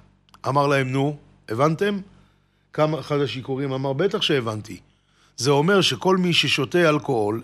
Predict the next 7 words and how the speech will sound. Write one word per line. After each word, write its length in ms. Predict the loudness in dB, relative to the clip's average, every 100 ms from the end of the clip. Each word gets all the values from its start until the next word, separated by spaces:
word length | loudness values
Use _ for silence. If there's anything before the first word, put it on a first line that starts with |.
| -2
אין 120 | 0
לו 120 | 0
תולעים 380 | 0 0 0 0
בבטן." 440 | -2 -2 -4 -8 -12 -18 _ _ _ _ _ _ _ _ _ _ _
"הלו, 500 | 0 2 2 2 -2 -8 _ _
זה 180 | -2 0
המסקנה?" 560 | 2 0 -4 -2 -2